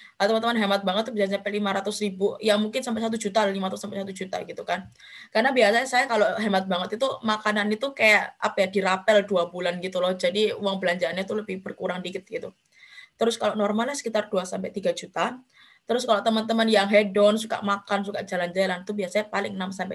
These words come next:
tujuh juta. Seperti itu. Mungkin bisa di next. Nah,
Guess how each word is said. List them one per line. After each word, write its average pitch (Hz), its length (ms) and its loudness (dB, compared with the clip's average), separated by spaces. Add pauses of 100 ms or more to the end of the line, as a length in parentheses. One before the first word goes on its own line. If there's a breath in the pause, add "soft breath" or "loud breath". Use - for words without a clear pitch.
tujuh 190 160 -8
juta. - 400 -12 (360)
Seperti - 400 -10
itu. 165 240 -12 (160)
Mungkin 208 160 -8
bisa 190 240 -4
di 175 80 -14
next. 214 400 -10 (3000 loud breath)
Nah, 240 240 2